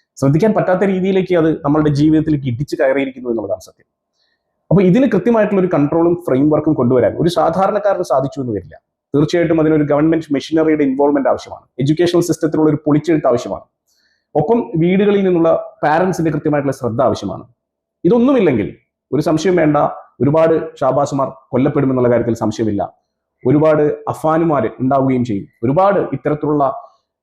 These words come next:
ഭീകരമായിട്ടുള്ള വാർത്തകൾ എല്ലാ ദിവസവും നമ്മളുടെ ചെവിയിലേക്ക്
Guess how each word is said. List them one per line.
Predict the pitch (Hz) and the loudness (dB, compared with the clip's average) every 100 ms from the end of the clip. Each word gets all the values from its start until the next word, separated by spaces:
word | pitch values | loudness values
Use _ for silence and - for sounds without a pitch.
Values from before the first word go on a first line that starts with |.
| _ - _ - 165 | _ -20 _ -4 2
ഭീകരമായിട്ടുള്ള | 185 214 196 165 143 131 | 4 4 2 0 0 0
വാർത്തകൾ | 117 117 104 | 0 0 -4
എല്ലാ | 87 - 117 151 | -6 -6 -2 0
ദിവസവും | 147 143 160 123 - - | 2 0 0 -4 -4 -6
നമ്മളുടെ | 117 127 | -2 -2
ചെവിയിലേക്ക് | 123 120 127 123 120 101 | -2 -2 0 0 0 -2